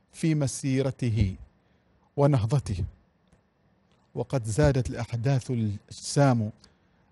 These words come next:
الجسام هذه الوحدة قوة ورسوخا، كما زادت أبناء عمان إيمانا،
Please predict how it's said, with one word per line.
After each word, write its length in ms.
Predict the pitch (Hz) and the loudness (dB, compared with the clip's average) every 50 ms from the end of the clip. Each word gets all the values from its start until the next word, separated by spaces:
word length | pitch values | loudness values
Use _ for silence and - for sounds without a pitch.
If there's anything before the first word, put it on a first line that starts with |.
| _ _ 143 | _ _ -2
الجسام 560 | 135 120 110 131 117 - 165 165 160 151 147 | -2 0 0 0 0 4 4 4 6 4 4
هذه 460 | 131 113 123 139 139 135 131 123 127 | 2 2 2 2 2 2 2 0 0
الوحدة 480 | 127 120 120 127 127 - 127 113 127 - - | 2 2 0 0 -2 -4 -4 -4 -4 -4 -2
قوة 580 | - 180 165 151 151 135 - - 117 104 92 82 - - _ _ _ _ _ _ _ _ _ _ _ _ _ _ - | 0 0 2 2 0 0 0 0 -2 -2 -2 -6 -10 -14 _ _ _ _ _ _ _ _ _ _ _ _ _ _ -2
ورسوخا، 720 | 139 143 139 135 117 - - 180 175 117 - 120 113 98 87 - - _ _ _ _ _ _ _ _ _ _ _ _ _ - | 0 2 2 2 0 0 0 0 0 0 -2 -4 -4 -4 -6 -10 -14 _ _ _ _ _ _ _ _ _ _ _ _ _ -4
كما 300 | - 127 123 123 120 117 | -2 0 0 2 2 2
زادت 440 | 104 120 135 131 120 113 - - 143 | 2 2 2 2 0 0 -4 -6 -8
أبناء 480 | 117 107 113 131 139 127 117 110 101 | -6 -4 -2 0 0 2 2 0 0
عمان 360 | 107 113 120 120 117 113 110 | 0 0 0 0 0 0 -2
إيمانا، 840 | 107 104 - - 123 107 107 107 123 131 131 120 110 104 95 87 | -2 -4 -6 -4 -4 -2 0 2 4 4 4 4 2 0 -2 -4